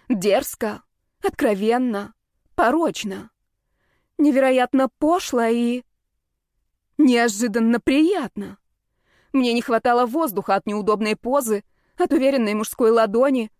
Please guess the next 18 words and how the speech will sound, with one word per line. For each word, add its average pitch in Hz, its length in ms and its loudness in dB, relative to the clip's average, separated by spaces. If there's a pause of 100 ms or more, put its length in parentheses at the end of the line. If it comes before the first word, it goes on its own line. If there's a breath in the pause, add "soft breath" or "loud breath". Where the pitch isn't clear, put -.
(300)
от 311 140 -2
холодного 254 460 0
металла, 285 440 0
прижатого 226 540 0
к - 120 -20
коже. 196 420 -2 (600)
Поцелуй 254 480 0
на 220 140 0
грани 214 340 0
безумия 214 640 -2
и 247 180 0
гибели. 214 560 -2 (580)
Сладкий, 294 540 -2
как - 220 -6
последний 220 560 -2
вздох, 196 580 -2 (440)
и 349 140 2
горький, 233 560 -2